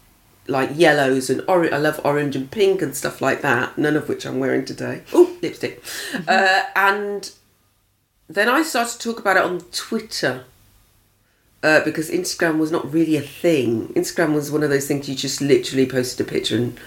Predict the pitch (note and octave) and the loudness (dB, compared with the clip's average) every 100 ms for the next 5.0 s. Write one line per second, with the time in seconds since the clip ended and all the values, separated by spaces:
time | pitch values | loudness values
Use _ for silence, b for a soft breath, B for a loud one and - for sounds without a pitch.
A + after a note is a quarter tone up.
0 | B - C3 C#3 C3+ A#2+ A#2 A#2+ A#2+ C#3 | B -4 0 4 4 4 4 2 2 2
1 | C3+ B2 A#2 B2 - B E3 B B B | 2 0 -4 -8 -14 B -8 B B B
2 | E3+ E3+ E3+ F3 F3 C4+ C4+ A#3+ G3 F#3 | 4 6 6 4 2 -4 -2 0 0 0
3 | F3 F3+ - D#3+ D3+ D3 D3 - _ _ | 0 0 0 0 0 0 -4 -8 _ _
4 | _ - - - - E3 - C#3+ - | _ -14 -2 -2 -2 -4 -2 0 -2